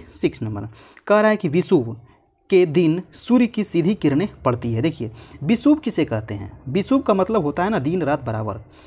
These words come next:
अब दिन रात बराबर कब होगा? जब ज़ीरो डिग्री पे सूर्य का प्रकाश पड़ेगा।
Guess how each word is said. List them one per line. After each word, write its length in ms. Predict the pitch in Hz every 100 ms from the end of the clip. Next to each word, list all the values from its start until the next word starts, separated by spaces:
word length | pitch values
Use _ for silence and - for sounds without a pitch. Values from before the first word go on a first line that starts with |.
| - 170
अब 100 | 147
दिन 180 | 226
रात 160 | 214 214
बराबर 300 | 165 175 220
कब 200 | 240 233
होगा? 240 | 147 165
जब 180 | 175 170
ज़ीरो 200 | 143 185
डिग्री 260 | 190 185 208
पे 240 | 202 196
सूर्य 240 | 175 196 196
का 80 |
प्रकाश 300 | 196 185 185
पड़ेगा। 320 | - 180 170